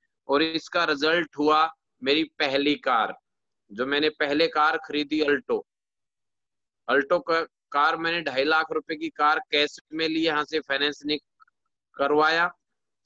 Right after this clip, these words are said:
और मैंने drive करना start किया। Friends, उस time पे मेरा पे आउट पचास हजार होता था, एक साल में पे आउट हो गया अस्सी हजार, नब्बे हजार, एक दस, एक बीस, एक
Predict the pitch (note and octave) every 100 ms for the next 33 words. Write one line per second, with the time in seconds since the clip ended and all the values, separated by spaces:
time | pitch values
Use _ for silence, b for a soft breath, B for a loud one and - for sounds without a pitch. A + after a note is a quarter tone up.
0 | _ _ _ - C3 D3+ E3+ F3+ D3+ D3+
1 | E3+ E3 F3 E3+ E3 - D#3+ D#3+ - D#3+
2 | D#3 _ D3 D#3 E3+ F3+ D#3+ F3 E3 D#3
3 | D3+ D#3+ D#3+ E3 F3 D#3+ D#3+ D#3+ - D3+
4 | D3+ D3+ C3+ B2+ A#2+ A#2 G#2+ F#2 _ _
5 | _ _ _ _ _ _ _ _ _ -
6 | G3 A3 B3+ B3 A3 G3+ F#3 F#3+ F#3 F3+
7 | E3+ F3 F3+ E3 D#3+ D#3+ E3 D#3+ - -
8 | E3+ D#3 D3 D3+ D3 D3 C3 D3 C#3 A#2+
9 | B2 B2 - C3 D#3 D3+ - C3+ A#2 -
10 | D3+ E3 C#3 C#3 C3 - - D3